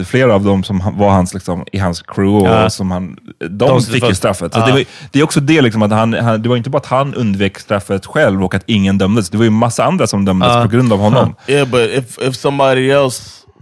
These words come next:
Speaker 3: Say it was a group, and one of them got out and sold out the other one, like Outkast. Say Outkast did some shit, some grimy shit,
Speaker 2: Huh.
Speaker 3: a dog fighting ring, and, uh,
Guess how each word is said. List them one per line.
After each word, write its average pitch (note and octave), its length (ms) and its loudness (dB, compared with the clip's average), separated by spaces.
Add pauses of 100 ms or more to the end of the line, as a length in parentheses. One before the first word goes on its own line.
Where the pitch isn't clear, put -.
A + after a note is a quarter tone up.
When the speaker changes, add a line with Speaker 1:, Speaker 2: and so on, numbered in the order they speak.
(460)
Speaker 3:
Say D#3+ 240 2
it D#3 40 4
was C#3+ 300 -2
a C3+ 240 -2
group, B2+ 420 -2 (200)
and A#2 180 -4
one A#2+ 200 2
of A2+ 100 0
them A2 220 -2
got G2+ 280 0
out G2+ 260 -2
and G2+ 220 -10
sold G#2 320 -4
out G2 140 -2
the G2 80 -8
other G2 140 -6
one, G2 80 -10
like G#2+ 140 -6
Outkast. F#2+ 480 -4 (200)
Say G3 160 0
Outkast E3 480 0
did A#2 140 0
some G2+ 160 -14
shit, G2 300 -6 (260)
some A2 180 -16
grimy G2+ 300 -2
shit, G2 420 -8
Speaker 2:
Huh. A2 220 -6 (160)
Speaker 3:
a A2+ 200 -2
dog G#2+ 320 -2
fighting G2+ 380 -4
ring, F#2 260 -10 (280)
and, G#2+ 300 -4
uh, F#2 440 0